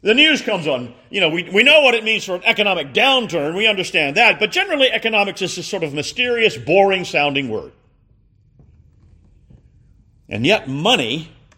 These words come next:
and its use and exchange are vital components to any worldview, and they are intimately connected with what God's law teaches us. So the request that Satan makes of Jesus reveals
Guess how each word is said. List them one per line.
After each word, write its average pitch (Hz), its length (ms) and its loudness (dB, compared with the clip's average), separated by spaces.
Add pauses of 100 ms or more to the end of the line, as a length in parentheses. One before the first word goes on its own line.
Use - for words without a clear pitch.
(840)
and 160 180 4
its 160 200 0
use 202 320 -4
and 156 100 -2
exchange 127 880 -4 (440)
are 110 120 -4
vital 160 480 2
components 135 760 -4
to - 180 -10 (100)
any 139 540 -4
worldview, 120 540 0
and 139 180 0
they 147 120 6
are 151 220 2
intimately 170 580 -2
connected 131 600 -6 (680)
with 123 180 -4
what 113 220 0
God's 127 300 2
law 120 180 2
teaches 113 400 -8
us. - 300 -20 (1120)
So 208 140 4
the 196 80 8
request 254 460 4
that 208 140 -10
Satan 226 340 0
makes 208 180 -2
of 175 120 -6
Jesus 170 420 -8
reveals 202 640 2